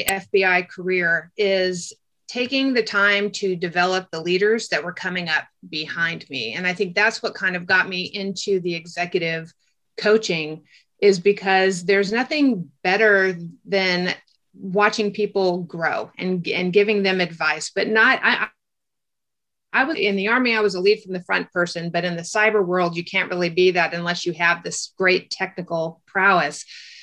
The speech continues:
So, um, I was a servant leader and I got my folks everything they needed to do their job. And I had high expectations for my young leaders, my squad supervisors.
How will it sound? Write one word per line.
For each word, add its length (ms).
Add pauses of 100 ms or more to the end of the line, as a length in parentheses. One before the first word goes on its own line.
(200)
So, 440
um, 260
I 180
was 140
a 60
servant 320
leader 220
and 100
I 80
got 180
my 100
folks 260
everything 320
they 100
needed 340
to 100
do 120
their 160
job. 540
And 180
I 220
had 240
high 260
expectations 840
for 100
my 120
young 440
leaders, 400
my 140
squad 380
supervisors. 880